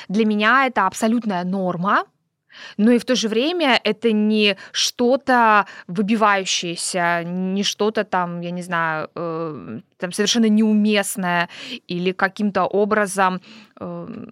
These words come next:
ну, там, саркастичное, да. Так что я думаю, что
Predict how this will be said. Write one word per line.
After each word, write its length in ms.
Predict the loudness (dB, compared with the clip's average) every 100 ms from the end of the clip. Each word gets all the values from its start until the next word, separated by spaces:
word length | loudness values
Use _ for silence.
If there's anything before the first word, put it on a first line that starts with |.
| -18
ну, 560 | -14 -10 -8 -8 -10 -10
там, 180 | -10
саркастичное, 1120 | -4 -2 -2 -4 -2 0 0 -4 -4 -6 -6 -10
да. 320 | -6 -4 -4 -4
Так 140 | -8
что 180 | -4 -8 -6 -14 -14 -10
я 460 | -8 0 4 4
думаю, 380 | 2 -2 -2 -4
что 180 | -6